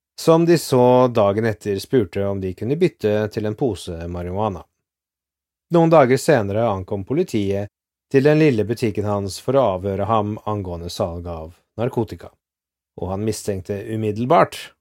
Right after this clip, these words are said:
at Ferris hadde tystet på ham. Det var senere samme år, i slutten av september, at Berdella og Ferris skulle krysse stier igjen. Ferris hang fortsatt med Shaw,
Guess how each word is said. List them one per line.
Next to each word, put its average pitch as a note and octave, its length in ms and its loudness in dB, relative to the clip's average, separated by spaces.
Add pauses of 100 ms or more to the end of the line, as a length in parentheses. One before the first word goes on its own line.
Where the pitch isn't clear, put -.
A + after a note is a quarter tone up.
at F#2+ 160 -16
Ferris G#2 540 0
hadde F#2+ 180 -8
tystet - 400 -12
på F#2 160 -10
ham. E2+ 220 -18 (760)
Det D#3 160 4
var F#3+ 80 6
senere C#3 400 6
samme C3+ 320 4
år, G#2 380 2 (500)
i A2 320 -2
slutten A#2 480 -6
av G2+ 160 -2
september, B2+ 640 0 (240)
at A2 320 -6
Berdella G#2+ 540 0 (100)
og A2+ 160 -2
Ferris F#2+ 400 0 (480)
skulle G2 240 -4
krysse G#2 320 -2
stier F2 320 -8
igjen. E2+ 240 -12 (960)
Ferris B2 480 2
hang G#2+ 280 2
fortsatt A2 480 -2
med F2 200 -8
Shaw, C3+ 400 4